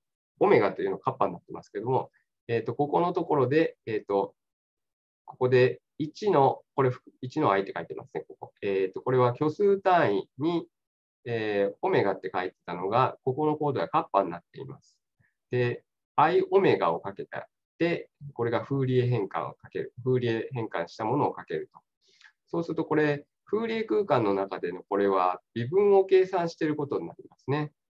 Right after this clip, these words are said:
じゃあ、フーリエ計算で、く-、計算で微分して、そして逆フーリエ変換すると。すると、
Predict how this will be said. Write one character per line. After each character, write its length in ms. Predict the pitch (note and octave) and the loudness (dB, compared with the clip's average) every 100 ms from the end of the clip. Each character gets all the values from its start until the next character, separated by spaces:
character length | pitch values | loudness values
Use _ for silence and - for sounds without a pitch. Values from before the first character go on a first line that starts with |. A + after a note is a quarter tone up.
| _ _ _ _ _ - | _ _ _ _ _ -8
じ 140 | D3 | -2
ゃ 40 | C3+ | 0
あ、 60 | |
フ 100 | F3 | 4
ー 40 | G3 | 6
リ 80 | |
エ 60 | G3 | 6
計 160 | G3 F#3 | 6 2
算 180 | B2 | 0
で、 140 | G#2 G2 - | -2 -4 -8
く-、 200 | - D3 - | -4 -4 -2
計 180 | E3 D#3 | 0 0
算 180 | C3+ G2+ | 0 -2
で 100 | F#2+ | -4
微 140 | B2 B2+ | -4 -2
分 280 | C#3+ D3 C#3+ | 0 -2 -4
し 120 | - | -4
て、 300 | F3 B2 - _ _ _ | -2 -2 -4 _ _ _
そ 140 | F#3+ | -2
し 140 | F#3+ - | -2 0
て 260 | G#3+ F#3+ | 2 4
逆 320 | C3 B2+ D#3+ E3+ | 4 2 2 2
フ 220 | F#3+ F#3 | 4 4
ー 20 | |
リ 160 | F3+ E3+ | 2 2
エ 100 | E3 | 2
変 220 | E3 B2+ | 0 -2
換 220 | - D#2+ | -4 -8
す 120 | - | -10
る 80 | - _ | -20 _
と。 80 | _ _ _ _ _ _ - _ _ _ _ _ _ | _ _ _ _ _ _ -20 _ _ _ _ _ _
す 140 | - E3+ | -8 -6
る 140 | F3 | 2
と、 360 | G#3 F3+ D2+ | 6 6 4